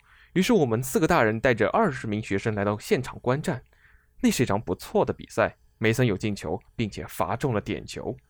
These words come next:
这对孩子们来说是非常宝贵的体验，他们中很多人此前从未到现场看球。我们还拍了一张合影，并且上传到了 Twitter 上。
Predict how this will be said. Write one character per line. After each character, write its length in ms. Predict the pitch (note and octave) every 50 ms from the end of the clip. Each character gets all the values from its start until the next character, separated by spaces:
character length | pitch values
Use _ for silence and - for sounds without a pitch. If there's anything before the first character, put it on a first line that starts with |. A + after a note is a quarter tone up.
| _ _ _ _ _ _ _ _ _ _ _ _ _ _ _ _
这 140 | - B2 A#2+
对 140 | B2 A#2+ A2
孩 200 | - - G2+ A2
子 120 | A2 -
们 80 | C3 A#2
来 120 | G2+ G#2
说 200 | G#2+ - B2 A#2
是 120 | A#2 - A2
非 200 | - C3 B2+ C3
常 180 | B2+ A#2+ A#2 B2
宝 160 | - - G2+ - - - -
贵 160 | - G3+ F3+
的 100 | - -
体 200 | - - - -
验， 200 | - F#2+ F#2 E2+ - _ _ _ - - - _ _ _
他 140 | - B3
们 100 | B3+ C4
中 100 | B3+ D4+
很 220 | C#4+ - C3 G#2 G#2+
多 160 | A2+ F#3 G#3
人 80 | G#3 G#3
此 160 | - A#2 G2
前 180 | - G#2 A#2+
从 200 | B2+ - - A2+
未 100 | B2 C3
到 100 | A#2+ G#2+
现 300 | A#2+ B2+ - B3+ A#3 C#3+
场 160 | B2+ - - -
看 220 | - B2 A2+ A2
球。 280 | G2 - E2+ E2 G2+ - _ _ _ _ _ _ _
我 80 | -
们 120 | F#2 F#2+ F#2
还 220 | F2 F#2+ F#2+ G#2
拍 220 | G2+ - - A#2+ A#2
了 60 | G#2+
一 40 | G#2
张 160 | - A#2+ C#3
合 260 | - - - G#2 C#3
影， 180 | E3+ - D#3+ - _ _ _ _ _ _ _ _ _
并 120 | A2+ G#2+
且 140 | - - D2
上 280 | - - C#3+ B2 G#2+ G2+
传 220 | - - F2+ G2+
到 140 | A2+ B2 G#2+
了 60 | E2+
Twitter 340 | - - - F3+ G#3 A3+ -
上。 240 | - - - - -